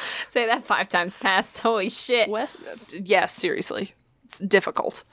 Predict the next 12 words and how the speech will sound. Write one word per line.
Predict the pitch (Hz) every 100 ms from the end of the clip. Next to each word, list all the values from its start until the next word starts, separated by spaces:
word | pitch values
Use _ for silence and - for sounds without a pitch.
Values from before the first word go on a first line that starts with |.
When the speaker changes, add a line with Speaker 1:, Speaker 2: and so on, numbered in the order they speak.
| - _ _ - 247
Speaker 1:
So, | 240 185
Price | - 240 254 403
had | 302 226
always | 220 240 247
had | 240
an | 226
interest | 202 202 214 -
in | 196
the | 196
paranormal | - 196 185 170 175 220 247
and | 185 185
turned | - 202 220 196